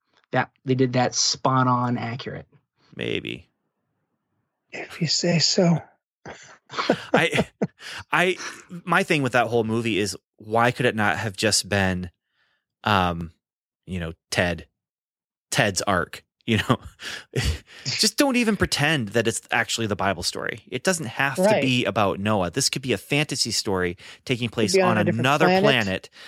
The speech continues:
Speaker 2: Yeah,
Speaker 3: Yeah.
Speaker 2: that is just a totally different thing. Uh, yeah.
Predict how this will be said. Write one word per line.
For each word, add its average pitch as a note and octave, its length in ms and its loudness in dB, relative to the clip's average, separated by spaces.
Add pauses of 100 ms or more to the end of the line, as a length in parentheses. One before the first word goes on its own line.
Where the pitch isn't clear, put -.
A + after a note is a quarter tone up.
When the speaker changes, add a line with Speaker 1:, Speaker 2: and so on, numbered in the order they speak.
(140)
Speaker 2:
Yeah, A#2+ 240 0 (140)
Speaker 3:
Yeah. C3 260 2
Speaker 2:
that A#2 180 4
is G#2+ 120 -4
just - 160 0
a G#2+ 60 -2 (120)
totally B2 360 2
different A2 380 -2
thing. F#2+ 400 0 (500)
Uh, G2+ 480 0 (1300)
yeah. - 140 -14